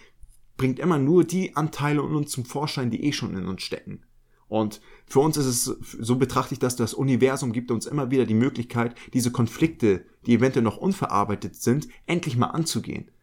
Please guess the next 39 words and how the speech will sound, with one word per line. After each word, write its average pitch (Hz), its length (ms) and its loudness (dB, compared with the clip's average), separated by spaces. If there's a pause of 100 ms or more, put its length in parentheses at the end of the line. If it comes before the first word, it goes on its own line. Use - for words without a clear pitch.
(160)
Und 117 240 -2
ich - 80 -4
kann 170 180 0
immer 156 220 4
wieder 147 160 8
denselben 123 480 4
Zyklus - 680 0 (200)
durchleben 135 420 4
mit 113 280 2 (160)
unterschiedlichen 120 580 2
Partnern 139 480 0 (140)
oder 139 180 4
ich 127 80 2
kann 151 140 0
einfach 123 160 0
mal 113 100 4
sagen, 113 180 6
hey, 127 300 -2
dasselbe 135 460 2
Problem 120 440 -2
taucht 117 320 -4
immer 165 320 2
und - 240 -8
immer 139 240 2
wieder 123 300 0
auf. 76 240 -4 (240)
Was 147 220 2
sagt 143 180 2
es 113 100 4
eventuell 120 440 4
über 110 200 2
mich 151 300 0
aus 117 320 0 (160)
und 107 340 0 (100)
was 123 280 -4
kann 131 140 0
ich 120 80 0
jetzt 117 180 0
machen? 117 320 0